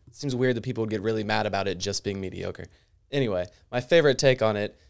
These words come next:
is the idea that they, not, they're not mad that they're choosing a branding, but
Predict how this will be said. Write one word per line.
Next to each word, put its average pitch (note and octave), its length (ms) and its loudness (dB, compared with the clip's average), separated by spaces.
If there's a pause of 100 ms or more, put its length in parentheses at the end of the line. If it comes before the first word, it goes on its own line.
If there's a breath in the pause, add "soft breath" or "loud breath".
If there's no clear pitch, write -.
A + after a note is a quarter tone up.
is C3 180 0
the C3 140 6
idea C3 340 8
that A#2+ 240 0
they, A2 320 2
not, A2+ 160 -2
they're B2 120 0
not D3+ 140 4
mad D#3 260 4
that D3 100 0
they're A2+ 160 2
choosing D#3 440 -2
a A2+ 60 0
branding, G#2 680 -2 (500)
but A#2 380 2